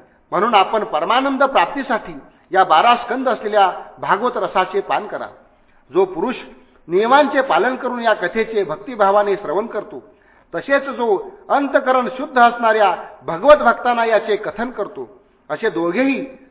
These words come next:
सर्व नियमांचे परिपूर्ण पालन केल्याकारणाने याचे यथार्थ फळ मिळवतात. अशांसाठी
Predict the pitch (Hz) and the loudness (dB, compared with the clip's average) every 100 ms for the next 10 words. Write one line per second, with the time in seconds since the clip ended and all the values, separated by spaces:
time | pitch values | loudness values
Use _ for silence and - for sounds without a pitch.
0 | - 262 269 247 233 233 233 226 240 214 | -2 2 2 0 0 2 0 -2 -4 -4
1 | 196 254 277 233 220 196 165 - - - | -2 -6 -8 -6 -2 -2 -4 -16 -20 0
2 | 151 208 277 285 247 240 233 220 202 190 | 0 2 -2 -2 2 2 2 2 0 0
3 | 151 - - _ _ _ _ - 160 170 | -4 -10 -20 _ _ _ _ -2 2 2
4 | 220 180 180 247 269 - - 196 190 156 | 2 0 4 4 4 2 0 0 0 0
5 | 220 214 147 - - - _ - - 233 | -2 0 -4 -4 -16 -20 _ -8 -4 -4
6 | 214 202 196 | 0 -2 -2